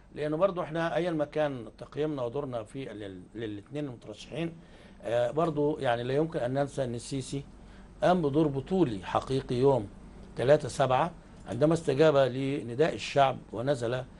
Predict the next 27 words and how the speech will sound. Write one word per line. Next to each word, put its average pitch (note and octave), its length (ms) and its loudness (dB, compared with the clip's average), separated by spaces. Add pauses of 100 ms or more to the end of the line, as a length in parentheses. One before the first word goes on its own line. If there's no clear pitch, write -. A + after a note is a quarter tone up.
(260)
ليحمي B2+ 720 2
هذا C3+ 240 2
الشعب B2+ 420 2
من A#2+ 300 -2 (320)
مخطط E3+ 520 2
كان C3 180 -2
موجود، C3+ 420 0 (600)
وكان C#3 1300 4
يعني C#3+ 480 -2 (240)
مش C3 80 -6
بس F3 260 -2
في D3 80 -8
الم-، C#3 220 -2
في C#3+ 120 -8
مصر، D#3 320 2
المنطقة C3+ 420 0
كلها، C#3+ 460 2 (320)
وحمى F3 400 4
هذا D3 280 2
الشعب D3 360 2
وهذه C3+ 360 0
الدولة C#3+ 480 2 (340)
من C3+ 140 -4
الدخول C3 340 -2
في C3+ 140 -8
نفق C3 360 -2
مظلم. G#2+ 240 -12